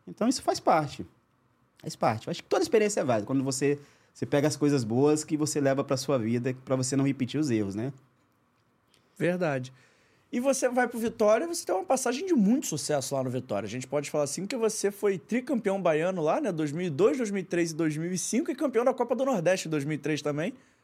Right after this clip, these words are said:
Speaker 2: Foi uma passagem legal lá no Vitória?
Speaker 1: Não, muito legal, muito legal. O Vitória, ele entrando na minha vida no momento que eu tava, quando eu saí do Benfica, eu tava meio decepcionado com o futebol, né? E, e aí o Paulo Carneiro, ele me,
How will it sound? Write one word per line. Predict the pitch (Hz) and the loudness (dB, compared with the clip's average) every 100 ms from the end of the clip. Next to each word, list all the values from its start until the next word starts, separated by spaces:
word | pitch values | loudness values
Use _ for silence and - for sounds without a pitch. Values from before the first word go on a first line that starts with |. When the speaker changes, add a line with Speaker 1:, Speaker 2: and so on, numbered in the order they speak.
| _ | _
Speaker 2:
Foi | 466 | 0
uma | |
passagem | 453 262 208 185 | 2 2 2 0
legal | 170 165 226 | 0 2 2
lá | 175 | 0
no | |
Vitória? | 139 240 202 - - | 0 0 0 -4 -8
Speaker 1:
Não, | 117 92 | -4 -2
muito | 107 113 | -4 -2
legal, | 143 123 101 87 | -2 -2 -2 -6
muito | 95 - | -12 -8
legal. | 113 101 85 95 _ _ _ _ | -6 -4 -6 -12 _ _ _ _
O | 107 | -6
Vitória, | 101 104 107 107 123 | -4 -4 0 2 2
ele | 143 143 143 135 131 117 | 2 2 2 2 0 -2
entrando | 117 110 120 | -6 -2 0
na | 120 | 2
minha | 117 107 | 2 0
vida | 101 113 | 0 0
no | 127 | 2
momento | 131 123 123 123 | 2 2 0 -4
que | - 147 147 147 - - - | -2 2 4 2 -6 -14 -12
eu | |
tava, | 107 127 127 - 104 - 73 107 | -2 0 0 -2 -8 -12 -20 -10
quando | 113 117 | -4 -2
eu | |
saí | - 117 | -2 -2
do | 113 | 0
Benfica, | 117 113 120 | -2 -4 -6
eu | 131 | -2
tava | 147 139 | 0 2
meio | 143 | 2
decepcionado | 139 143 135 147 131 143 131 | 0 -4 -6 -2 0 0 -2
com | |
o | 127 | -8
futebol, | 120 110 110 123 | -8 -4 -2 0
né? | 113 123 - _ _ _ _ _ _ _ - | -2 -4 -8 _ _ _ _ _ _ _ -18
E, | 104 101 101 101 104 101 107 | -14 -10 -10 -10 -10 -12 -14
e | - 104 | -8 -4
aí | 101 107 | -2 -2
o | 113 | -2
Paulo | 117 113 | -2 -2
Carneiro, | 113 107 110 113 | -2 0 2 2
ele | 110 | 0
me, | 110 104 - | 0 -2 -4